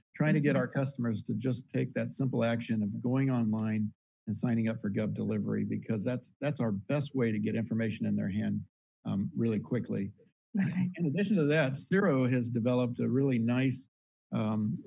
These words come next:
Speaker 1: uh, bilingual flyer, uh, that he's updated, I think, at least three or four times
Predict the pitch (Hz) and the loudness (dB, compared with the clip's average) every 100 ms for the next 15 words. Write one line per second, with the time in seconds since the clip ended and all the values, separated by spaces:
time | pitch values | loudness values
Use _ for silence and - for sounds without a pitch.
0 | - 113 110 110 117 123 147 135 123 113 | -4 -2 0 0 2 2 2 4 2 0
1 | - _ 139 123 107 113 120 - _ _ | -6 _ -2 2 2 0 -2 -10 _ _
2 | - 120 120 101 113 120 123 147 - 139 | -8 -2 0 2 2 2 2 0 0 0
3 | 127 127 123 120 139 117 120 135 202 - | 2 2 0 0 0 -2 -2 2 2 2
4 | 147 139 123 120 117 123 113 110 113 | 0 0 0 -2 0 0 2 2 0